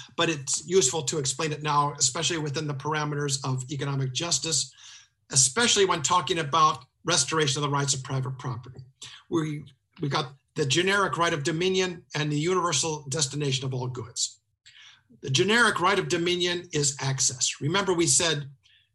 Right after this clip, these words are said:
that the work of social justice in the realm of economics is to ensure equality of opportunity and access to the means of acquiring and possessing private property,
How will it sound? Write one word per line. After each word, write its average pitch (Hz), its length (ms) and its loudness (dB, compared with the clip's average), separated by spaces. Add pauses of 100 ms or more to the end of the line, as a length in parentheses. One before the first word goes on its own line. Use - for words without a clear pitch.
(560)
that 147 180 -2 (320)
the 143 160 0 (140)
work 214 220 4
of 156 80 0
social 180 380 4
justice 170 640 0
in 156 400 -4 (100)
the 139 100 -2
realm 165 260 2
of 143 100 -2
economics 165 480 0
is 147 160 0
to 160 120 -4
ensure 151 460 2 (400)
equality 196 800 2
of 143 140 0
opportunity 170 840 0
and 151 180 -2
access 160 340 0
to - 100 -6
the 143 100 -4
means 147 220 -2
of 139 80 -2
acquiring 147 380 -2
and 135 80 -2
possessing 135 460 2
private 131 320 -4
property, - 380 0